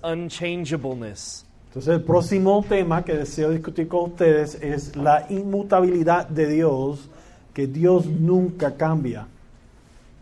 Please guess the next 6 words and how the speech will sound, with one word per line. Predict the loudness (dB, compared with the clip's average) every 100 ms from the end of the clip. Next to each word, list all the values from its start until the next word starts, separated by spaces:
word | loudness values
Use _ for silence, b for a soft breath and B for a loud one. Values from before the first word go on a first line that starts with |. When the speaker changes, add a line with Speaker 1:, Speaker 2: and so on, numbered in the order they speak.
| -20 -18
Speaker 1:
Muy | -16
bien. | -12 -14 -16 -20 -20 -20 B B B 0
Words | 4 4 4 0
like | 0 2 0 -4 -16 -4
unchanging, | -2 -2 -4 -2 0 -2 -2 -2 -2 -6 -10 b b b -20 -16
constant, | -4 -2 0 -4 -4 -4 -4 -8 -16